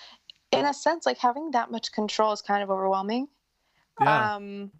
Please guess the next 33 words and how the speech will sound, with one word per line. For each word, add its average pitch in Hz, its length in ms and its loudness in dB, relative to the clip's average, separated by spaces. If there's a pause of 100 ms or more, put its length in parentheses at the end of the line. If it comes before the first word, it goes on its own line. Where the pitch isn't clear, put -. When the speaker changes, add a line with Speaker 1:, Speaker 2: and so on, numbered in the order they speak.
(560)
Speaker 1:
I 214 100 0
think 233 280 -6
that 214 280 -2
that 202 440 0
principle 208 520 -2
is 202 160 0
why 190 540 0 (220)
people, 202 340 2
f-, - 280 -18 (300)
so 220 220 4
many 214 160 -4
people 202 440 0
fail 196 340 0
to - 140 -10
start 196 420 0 (120)
projects - 680 -2 (160)
Speaker 2:
Mm. 131 240 -8
Speaker 1:
or 196 480 2
to - 100 -8
try 190 320 2
at 185 120 0
all, 208 220 -2
is 190 120 -10
because 190 160 -8
they 196 60 -2
have 190 100 -6
too - 120 -4
many 196 160 0
options. 190 380 -2
They 190 80 -4
get 190 100 0
overwhelmed. 185 680 -2 (640)
Um, 202 580 0